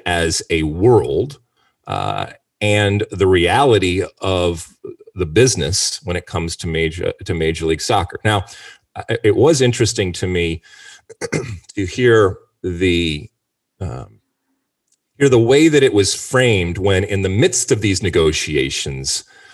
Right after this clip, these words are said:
we find out that someone like, uh, Cincinnati was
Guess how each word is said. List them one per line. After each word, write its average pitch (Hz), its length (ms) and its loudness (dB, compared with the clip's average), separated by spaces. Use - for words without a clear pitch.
we 98 160 0
find 104 400 0
out 98 260 2
that 87 680 -2
someone 95 340 -2
like, 82 380 -4
uh, - 240 -10
Cincinnati 101 680 0
was 76 300 -2